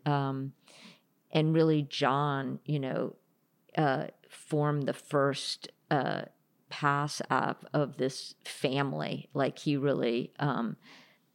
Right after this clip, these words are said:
that, that, that core family, um, in the, that dynamic, um, was, you know, that was sort of the, one of the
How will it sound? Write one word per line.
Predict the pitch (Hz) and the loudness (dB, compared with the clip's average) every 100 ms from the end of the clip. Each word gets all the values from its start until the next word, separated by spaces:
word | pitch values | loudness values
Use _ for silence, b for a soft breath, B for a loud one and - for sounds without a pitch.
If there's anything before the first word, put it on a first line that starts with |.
| _ - | _ -2
that, | 156 147 - - | 0 0 -2 -2
that, | 143 - _ _ - | -2 -4 _ _ -4
that | 143 - - | -2 -2 -6
core | - 151 143 | -4 0 0
family, | 135 - 127 139 139 123 120 120 - B B B B | 0 -6 -4 -2 -2 -2 -4 -6 -8 B B B B
um, | - 147 135 | 2 2 0
in | 143 143 | -2 -2
the, | 139 - - | -2 -2 0
that | 135 139 | 0 2
dynamic, | 135 123 120 117 127 160 147 - - - _ - | 0 -2 -2 -4 -4 -4 -6 -10 -18 -20 _ -4
um, | 151 135 123 123 147 _ _ _ _ _ _ - _ _ _ _ _ _ _ _ - | -2 -2 -6 -10 -14 _ _ _ _ _ _ -18 _ _ _ _ _ _ _ _ -6
was, | 151 139 123 - - | 0 2 0 -4 -4
you | 151 139 | 0 0
know, | 120 - - - | 0 -4 -8 0
that | 147 - | 0 2
was | 143 | -2
sort | - - 135 | -4 -2 0
of | 131 - 139 | -2 -4 -4
the, | 135 - - _ _ _ - | -2 -2 -8 _ _ _ -6
one | 143 139 | -2 -2
of | 135 127 | -4 -4
the | 131 | -6